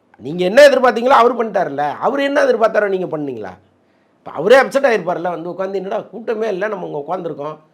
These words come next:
இத்தனைக்கும் அவருக்கு உடம்பு சரியில்லை. அவர் வந்து நிகழ்ச்சி, நிகழ்ச்சிக்கு வரணும்னு இவங்க கூப்பிடும்போது, "எனக்கு உடல்நிலை சரியில்லை, நான் வர்றதே கொஞ்சம் லேட்டா வருவேன், அல்லது ஒ-, ஒன் ஹவர், டூ ஹவர்ஸ் மேல என்னால இருக்க முடியாதுன்னுலாம்" சொல்லிட்டு தான் வராரு. அப்படி ஒருத்தர் வர்றவரை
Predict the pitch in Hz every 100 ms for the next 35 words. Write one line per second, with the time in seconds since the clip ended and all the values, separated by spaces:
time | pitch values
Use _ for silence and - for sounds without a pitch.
0 | _ _ 131 175 196 233 208 160 160 208
1 | 156 127 95 78 _ _ _ _ _ _
2 | - 139 175 190 214 196 190 - 160 -
3 | 175 196 202 170 175 190 202 202 175 151
4 | 190 185 165 151 180 226 165 156 156 190
5 | 180 147 156 175 165 190 262 - _ _
6 | _ _ 160 196 180 196 254 247 254 208
7 | 196 196 196 180 175 185 214 214 202 190
8 | 180 170 175 180 196 160 190 175 175 175
9 | 160 170 156 160 160 156 170 151 151 165
10 | 233 - _ _ _ 180 247 233 247 214
11 | 160 143 95 _ - _ _ - 147 233
12 | 220 202 190 170 160 196 214 185 143